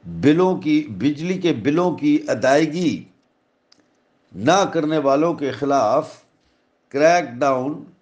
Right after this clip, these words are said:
शुरू कर दिया है, जिसके बाद पाकिस्तान पीपल्स पार्टी के रहनुमा अजीजुर रहमान चंद के इकरा कोल्ड स्टोरेज पर लेस्को ने छापा मारा। अजीजुर रहमान चंद ने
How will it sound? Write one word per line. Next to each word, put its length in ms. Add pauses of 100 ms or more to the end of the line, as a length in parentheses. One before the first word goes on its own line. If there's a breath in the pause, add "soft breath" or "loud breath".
(160)
शुरू 280
कर 220
दिया 300
है, 220 (1200 soft breath)
जिसके 360
बाद 540
पाकिस्तान 840
पीपल्स 340
पार्टी 400
के 160
रहनुमा 520 (220)
अजीजुर 400
रहमान 480
चंद 280 (100)
के 180 (220)
इकरा 440
कोल्ड 680
स्टोरेज 560
पर 180
लेस्को 360
ने 120
छापा 360
मारा। 340 (560 soft breath)
अजीजुर 440
रहमान 380 (180)
चंद 380
ने 360